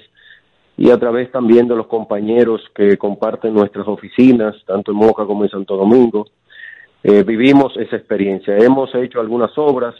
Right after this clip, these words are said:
pero precisamente ne-, tenemos un manual de derecho procesal penal que tiene muchas experiencias que estamos alimentando y que esperamos dar a luz el año que viene con Dios delante,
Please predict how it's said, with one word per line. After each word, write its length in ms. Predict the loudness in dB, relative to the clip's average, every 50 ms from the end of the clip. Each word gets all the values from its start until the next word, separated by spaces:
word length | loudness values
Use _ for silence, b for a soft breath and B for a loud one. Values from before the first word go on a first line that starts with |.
| _
pero 600 | -6 -2 2 4 6 6 4 2 0 -4 -6 -10 _ _ _ _ _ _ _ _ _
precisamente 640 | -2 -2 -2 -2 -4 -4 0 2 2 2 0 -2 -4
ne-, 220 | -4 -4 -6 -6
tenemos 500 | -6 -4 0 2 2 2 2 0 -2 -4
un 100 | -2 2
manual 380 | 2 2 2 0 -2 -4 -4 -4
de 100 | -4 -4
derecho 300 | -4 -4 -6 -8 -8 -8
procesal 500 | -8 -8 -8 -8 -8 -6 -4 -4 -4 -4
penal 420 | -4 -2 2 2 2 2 0 _ _ _ _ _ _ _ _ _ _ _ _ _ _ -6
que 100 | -4 -4
tiene 600 | -2 -2 0 2 4 4 4 2 0 -2 -6 -8 -10 -12
muchas 560 | -6 0 2 4 4 4 2 -2 -8 -10 -10
experiencias 840 | -14 -14 -8 -6 -2 2 2 4 2 2 0 -4 -4 -4 -4 -4 -6 _ _ _ _ _ _ _
que 180 | 0 2 2 2
estamos 420 | 2 0 -4 -4 0 0 0 -2
alimentando 760 | -2 -4 0 0 0 0 0 -4 -6 -6 -6 -6 -8 -10 -14 _ _ _ _ _ _ _ _ _ -6
y 100 | -6 -4
que 100 | -4 -4
esperamos 600 | -6 -4 -2 0 2 4 4 4 4 2 0 -2 -10 -16 _ -2
dar 220 | 0 2 2 2
a 60 | 0 -2
luz 280 | -4 -8 -8 -8 -8 -6
el 120 | -2 0
año 180 | 2 2 2 0
que 120 | -2 -2
viene 300 | 0 2 2 2 0 -2
con 160 | -6 -8 -6
Dios 180 | -6 -6 -6 -6
delante, 520 | -4 0 0 2 0 0 -2 -6 -10 -10